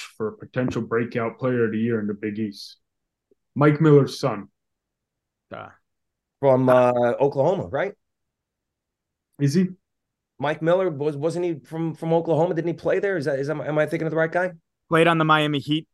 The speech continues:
Speaker 2: championship teams, long hair, headband, um, shooter. I mean,
Speaker 3: I
Speaker 2: uh,
Speaker 3: think he went to Oklahoma. Rye, look that up. While we
Speaker 1: I
Speaker 3: do
Speaker 1: gotcha.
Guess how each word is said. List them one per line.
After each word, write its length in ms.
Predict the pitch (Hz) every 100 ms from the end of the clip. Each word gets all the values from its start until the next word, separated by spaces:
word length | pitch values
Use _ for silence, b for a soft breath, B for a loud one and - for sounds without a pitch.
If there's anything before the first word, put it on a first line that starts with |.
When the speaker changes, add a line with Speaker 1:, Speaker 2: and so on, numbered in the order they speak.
| -
Speaker 2:
championship 600 | 165 156 160 151 165 147
teams, 380 | - 165 165 131
long 200 | 143 143
hair, 280 | 147 143 135
headband, 580 | 147 135 151 151 151 - _ _ _ _ _ _
um, 280 | 104 120 120
shooter. 600 | 107 - 156 151 147 147 - _ _ _ 127
I 160 | 123 127
mean, 400 | 135 123 110 110 _ -
Speaker 3:
I 100 | 139
Speaker 2:
uh, 240 | 135 139 139 -
Speaker 3:
think 180 | 202 190
he 80 |
went 200 | 170 165
to 60 | 160
Oklahoma. 580 | 151 147 143 131 110 90
Rye, 280 | 85 151 160
look 240 | 165 165
that 240 | 156 143
up. 260 | 127 - - _
While 200 | 117 123
we 140 | 131 170
Speaker 1:
I 60 |
Speaker 3:
do 60 | 160
Speaker 1:
gotcha. 140 | 147